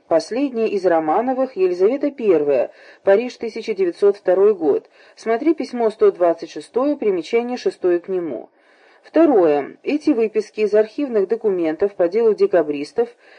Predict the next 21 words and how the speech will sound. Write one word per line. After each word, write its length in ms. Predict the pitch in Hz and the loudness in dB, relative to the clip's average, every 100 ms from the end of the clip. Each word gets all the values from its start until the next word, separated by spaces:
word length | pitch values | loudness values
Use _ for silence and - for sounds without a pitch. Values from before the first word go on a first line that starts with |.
| _ - | _ -4
привез 380 | 226 262 311 | -2 0 0
Толстому 720 | - - 202 - - 262 254 220 | 0 0 2 0 -4 -4 -2 -2
по 240 | - 180 | 0 0
просьбе 480 | - 214 175 147 147 | 2 2 2 0 -4
Стасова 500 | - - 196 269 254 | -2 -2 -2 -4 -4
Бирюков. 560 | 220 226 220 - 127 - - _ _ _ _ _ | -4 -4 -4 -4 -4 -6 -18 _ _ _ _ _
Третье. 800 | - 226 214 196 - 185 170 160 - | -6 -2 0 -2 -2 -2 -2 -10 -18
Стасов 540 | - - 277 294 190 | -12 -2 0 0 -2
в 20 | - | -4
письме 380 | 202 226 226 | -8 -4 -2
от 80 | 214 | -2
двенадцатого 500 | 190 208 214 - 190 | 0 -2 -2 -2 -4
февраля 680 | 180 180 170 160 185 247 269 - - - - | -2 -2 0 0 2 -2 -4 -14 -20 -20 -6
предложил 520 | 214 208 226 240 330 | -2 0 0 2 0
еще 380 | 254 214 - 269 | 0 -4 -6 -6
другую, 760 | 214 190 151 170 190 240 262 - | 0 0 0 0 0 0 -4 -6
большую 480 | 175 170 - 302 294 | -2 -2 0 -2 0
пачку 420 | 262 262 - 226 | -2 -2 -6 -4
подобных 540 | - 185 247 214 196 | 0 0 -2 -2 -4
же 160 | - 170 | -2 -4
известий 680 | 156 160 147 - 214 220 | -4 -6 -8 -8 -2 -2